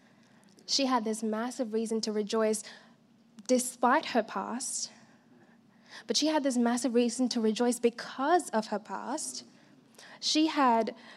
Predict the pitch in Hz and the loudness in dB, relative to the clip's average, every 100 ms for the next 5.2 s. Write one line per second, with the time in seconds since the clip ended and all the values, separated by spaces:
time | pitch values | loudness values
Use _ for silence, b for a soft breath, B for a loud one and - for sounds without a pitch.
0 | B B _ _ - - 285 302 277 240 | B B _ _ -2 2 2 2 2 2
1 | 226 233 220 226 240 220 208 233 262 254 | 2 2 2 2 0 -2 2 2 2 2
2 | 226 208 202 277 269 233 247 - 269 254 | 2 0 4 2 2 -2 0 0 0 2
3 | 220 226 330 254 214 214 - 220 196 - | 2 4 2 2 0 -6 -6 -6 -6 2
4 | 226 240 208 214 202 - 247 254 233 202 | 4 4 4 0 -4 -4 -2 0 2 2
5 | 233 | 0